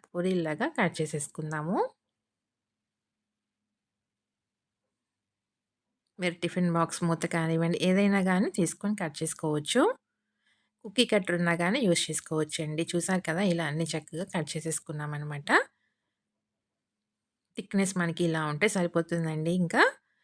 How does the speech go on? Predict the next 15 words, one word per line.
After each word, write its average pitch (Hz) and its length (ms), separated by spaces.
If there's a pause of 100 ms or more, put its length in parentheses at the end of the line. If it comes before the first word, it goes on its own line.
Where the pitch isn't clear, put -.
(360)
అన్నీ 180 260
ఇలానే 170 380
రెడీ 165 240
చేసేసుకొని 165 640
పక్కన 160 320
పెట్టుకుందాము. 156 680
ఎక్స్ట్రా 220 440
ఉన్న 185 180
పిండంతా 165 480
కూడా 165 200
మనం 160 240
కట్ 165 220
చేసుకోగా 170 460
మిగిలిన 170 400
పిండి 170 360